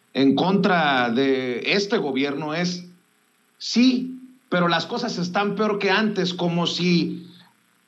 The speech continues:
l-, una vida valiera más que otra. En aquellos años, tú acabas de dar las cifras, más de cien muertos, más de cien periodistas asesinados.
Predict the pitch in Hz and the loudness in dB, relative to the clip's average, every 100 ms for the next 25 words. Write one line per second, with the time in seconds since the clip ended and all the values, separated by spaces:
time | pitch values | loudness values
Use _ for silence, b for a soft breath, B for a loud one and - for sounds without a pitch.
0 | - 151 160 175 175 185 220 214 226 226 | -6 0 4 4 2 4 6 6 4 4
1 | 220 185 175 208 208 208 196 - 190 202 | 2 0 0 0 0 -2 -4 -2 0 0
2 | 202 175 135 - - _ _ b b _ | -2 -8 -10 -12 -20 _ _ b b _
3 | - 170 170 175 175 170 233 269 247 254 | -4 0 2 2 2 2 2 2 2 2
4 | 277 294 262 - - - - 214 262 262 | 2 0 -4 -6 -12 -20 -2 2 2 2
5 | 247 247 208 214 226 233 196 254 - - | 2 2 2 0 0 -2 -2 -4 -2 -4
6 | - - - - _ _ _ _ _ - | -4 -8 -12 -20 _ _ _ _ _ -4
7 | 185 262 247 240 247 254 247 262 254 - | 0 0 0 -2 -2 0 0 0 0 -4
8 | - - _ - _ - 175 240 240 233 | -6 -6 _ -20 _ -8 0 0 2 -2
9 | 247 - 269 277 240 214 254 254 233 202 | -2 -2 0 2 4 4 2 -2 -4 -2
10 | 202 180 208 226 202 - - | -2 0 0 0 0 -4 -10